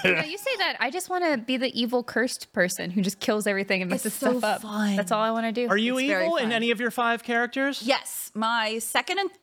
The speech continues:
Speaker 2: third one are. They're, um, one is trying to fight it, the other one is just fully embracing
Speaker 3: Oh.
Speaker 2: it. And let me t-,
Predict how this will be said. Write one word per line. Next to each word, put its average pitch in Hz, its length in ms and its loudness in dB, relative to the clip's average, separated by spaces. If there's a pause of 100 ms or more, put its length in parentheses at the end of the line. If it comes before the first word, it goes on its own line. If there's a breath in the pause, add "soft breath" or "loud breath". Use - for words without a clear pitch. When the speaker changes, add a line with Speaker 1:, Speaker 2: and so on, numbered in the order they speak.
Speaker 2:
third 220 300 2
one 156 280 0 (120)
are. 113 580 0
They're, 190 580 0
um, 180 540 0 (140)
one 240 180 0
is 311 220 -4
trying 254 260 2
to 190 100 -4
fight 240 360 -2
it, 415 240 -2
the 220 160 -2
other 208 200 2
one 214 140 2
is 180 100 0
just - 220 -8
fully 165 240 0
embracing 135 340 -2
Speaker 3:
Oh. 135 300 0
Speaker 2:
it. 95 80 -8 (220 loud breath)
And 233 120 2
let 330 80 2
me 403 80 -2
t-, - 100 -2